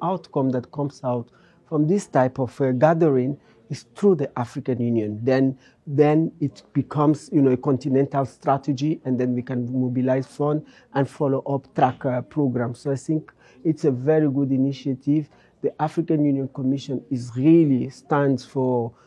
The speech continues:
having a cooperation, maybe an M O U with, uh, this, uh, important institution, ica, so that we will continue,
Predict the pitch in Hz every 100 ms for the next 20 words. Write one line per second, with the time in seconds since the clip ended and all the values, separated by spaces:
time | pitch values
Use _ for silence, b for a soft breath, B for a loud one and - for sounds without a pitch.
0 | b _ 127 131 143 135 123 - 143 143
1 | 135 123 - 139 143 143 143 b _ 123
2 | 135 139 131 135 143 165 165 208 233 143
3 | 131 131 120 127 127 123 120 127 123 139
4 | - 127 127 120 127 - 120 - 143 -
5 | 147 143 143 - 156 180 b b b -
6 | 147 139 151 156 147 156 143 - 170 151
7 | 135 117